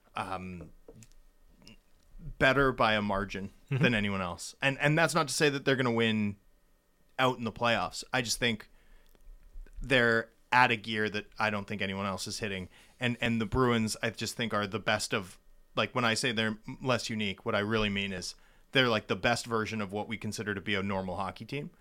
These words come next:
Speaker 2: Right.
Speaker 1: Whereas the Devils, to me, have a chance to be something different.
Speaker 2: So if you are the Devils
Speaker 1: Also, also, can we, we just really quickly before we go, I gotta,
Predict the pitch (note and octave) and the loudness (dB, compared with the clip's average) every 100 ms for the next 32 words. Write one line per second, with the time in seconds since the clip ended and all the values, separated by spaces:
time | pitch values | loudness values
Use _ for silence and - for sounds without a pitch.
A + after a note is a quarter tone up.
0 | - G#2+ G#2 A#2 G2+ F#2+ - - - G#2+ | -2 -2 2 2 2 0 -6 -6 -6 0
1 | G#2 F#2+ G2 - G#2 F#2 F2+ - F#2 - | -2 -2 -6 -6 -4 -4 -6 -10 -10 -12
2 | F#2 F#2 E2+ G2 - - - D3+ C3 C#3 | -10 -10 -10 -12 -14 -8 2 4 4 4
3 | D3+ D3+ A#2 A#2+ A#2 A2 G#2 G#2 F#2+ F2 | 4 2 6 6 6 2 0 0 -2 -8
4 | E2 - D#3 E3+ F3 D3+ C3+ C#3 A2+ C3 | -8 0 2 4 4 4 0 0 -4 -4
5 | D#3 D3 C3+ C3+ - - - D3+ - D3+ | -4 -2 -4 -4 -18 -12 -4 -4 2 4
6 | D3 C#3 A2 G#2+ G2 A2+ G#2+ G2 F#2 G2+ | 4 2 -2 -4 -4 -4 -4 -4 -6 0
7 | B2 | 4